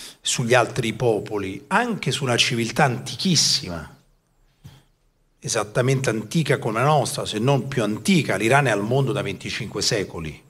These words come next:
la Persia esiste da venticinque secoli. Anche davanti ad una civiltà così antica e tanto sofisticata applichiamo le medesime categorie. Che vuol dire in termini più mangiabili, più diretti? Che noi assistiamo alla rivolta in Iran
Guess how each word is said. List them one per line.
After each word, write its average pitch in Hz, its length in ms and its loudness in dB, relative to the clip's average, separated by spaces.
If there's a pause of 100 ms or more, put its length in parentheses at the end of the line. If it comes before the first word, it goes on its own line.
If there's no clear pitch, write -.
(680)
la 107 140 0
Persia 135 500 4
esiste 131 480 2
da 104 100 -2
venticinque 120 640 0
secoli. 113 380 0
Anche 156 280 2
davanti 135 320 4
ad 123 80 4
una 117 140 0
civiltà 117 560 2
così 117 260 -2
antica 120 380 2
e 113 100 -2
tanto 147 340 2
sofisticata 127 760 0
applichiamo 131 760 0 (360)
le 131 140 2
medesime 139 500 2
categorie. 104 760 -4 (480)
Che - 120 -2
vuol 160 140 4
dire 131 180 2
in 101 100 -2
termini 113 520 0 (280)
più 147 160 2
mangiabili, 117 800 2
più 120 160 -6
diretti? 113 420 0
Che 160 60 -2
noi 185 160 2
assistiamo 135 680 0
alla 110 100 -2
rivolta 135 440 0
in 131 60 2
Iran 101 540 0